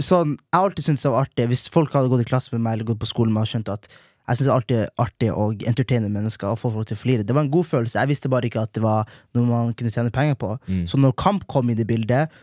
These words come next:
Speaker 1: og jeg <laughs> legit tjente penger på at folk skulle, at jeg skulle underholde mennesker, så, eh, så tenkte jeg, ok, det her har jeg lyst, faktisk lyst til å gjøre da. Fordi det der, alt kom med podcasten også, med kamp da. Så når vi går videre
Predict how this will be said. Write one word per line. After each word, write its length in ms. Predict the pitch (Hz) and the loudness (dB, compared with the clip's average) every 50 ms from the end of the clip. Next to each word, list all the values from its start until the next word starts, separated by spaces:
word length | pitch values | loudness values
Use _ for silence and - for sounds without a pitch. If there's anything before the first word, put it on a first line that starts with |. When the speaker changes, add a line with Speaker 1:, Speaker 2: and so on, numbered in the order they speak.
| _ _ | _ _
Speaker 1:
og 120 | - 110 127 | 0 2 2
jeg 420 | 127 - - 104 117 143 156 160 | 2 0 0 -2 0 2 4 4
<laughs> 20 | |
legit 320 | 156 147 123 160 156 - - | 4 4 4 2 0 2 2
tjente 240 | - 143 127 - - | 0 2 2 0 0
penger 300 | - 135 131 123 117 - | 0 0 2 0 0 0
på 80 | 120 113 | -2 -4
at 80 | - | -2
folk 160 | - 117 107 | -2 -4 -4
skulle, 300 | - - 117 107 110 110 107 - - - - _ | -4 -4 -2 -2 0 0 -2 -4 -6 -10 -10 _
at 160 | - 113 123 | -2 0 0
jeg 140 | 123 117 - | 0 0 0
skulle 180 | - 123 120 | 0 0 2
underholde 300 | 117 120 139 175 156 117 107 | 4 4 4 4 4 2 0
mennesker, 460 | 110 110 107 - - 120 110 104 - - _ _ | 0 -2 -2 -2 -2 -2 -2 -2 -2 -6 _ _
så, 240 | - - - 160 147 143 151 165 160 147 139 131 | -12 -2 0 2 4 4 4 4 2 2 2 0
eh, 60 | 127 120 - _ | 0 -2 -6 _
så 140 | - - 175 | -8 -4 -2
tenkte 80 | 196 208 | 0 0
jeg, 100 | 220 208 | 0 0
ok, 140 | 196 - 202 | -2 0 2
det 100 | 175 175 | 2 4
her 80 | 190 | 4
har 60 | 185 | 4
jeg 80 | 180 190 | 4 2
lyst, 120 | 185 - - | 2 2 0
faktisk 280 | 208 190 - - - | -2 -2 -2 -4 -4
lyst 140 | 175 165 - | -2 0 2
til 60 | 190 | 2
å 20 | 240 | 2
gjøre 160 | 302 370 220 | 2 2 0
da. 80 | 135 117 113 - _ _ _ _ _ _ | -2 -2 -2 -6 _ _ _ _ _ _
Fordi 140 | - 180 170 151 | 2 4 4 4
det 120 | 147 151 | 4 4
der, 320 | 143 202 202 190 156 139 - - _ _ _ - | 4 4 6 4 2 2 -2 -4 _ _ _ 2
alt 280 | 185 180 147 - - - 107 - - - | 2 2 2 -2 -10 -12 -12 -10 -2 2
kom 220 | - 208 165 151 | 2 4 4 4
med 160 | 131 127 - - | 2 2 2 2
podcasten 460 | - 135 123 - 127 117 - - 139 | 0 -2 0 0 -4 -4 -2 0 -2
også, 300 | 147 - - 110 107 101 - | 0 0 -2 -2 -4 0 0
med 140 | 127 131 - | 0 0 2
kamp 280 | - 147 131 110 - - | 2 0 0 -2 -2 -4
da. 140 | 92 98 - - - - - _ _ _ - | -6 -6 -6 -8 -14 -20 -20 _ _ _ -8
Så 240 | - - 175 170 165 | -2 0 0 2 2
når 140 | 160 165 165 165 | 4 4 6 4
vi 20 | 170 143 | 6 6
går 160 | 175 175 151 | 4 4 4
videre 320 | 139 170 185 160 156 143 | 4 2 2 4 4 4